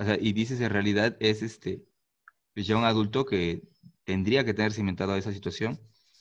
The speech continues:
Y pues cómo pasa, ¿no? Que llegas a edades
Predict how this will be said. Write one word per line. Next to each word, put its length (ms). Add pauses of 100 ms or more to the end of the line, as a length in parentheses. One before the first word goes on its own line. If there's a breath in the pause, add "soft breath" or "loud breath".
(1080 soft breath)
Y 260
pues 200
cómo 460 (460)
pasa, 280
¿no? 180
Que 280 (160)
llegas 300
a 60
edades 340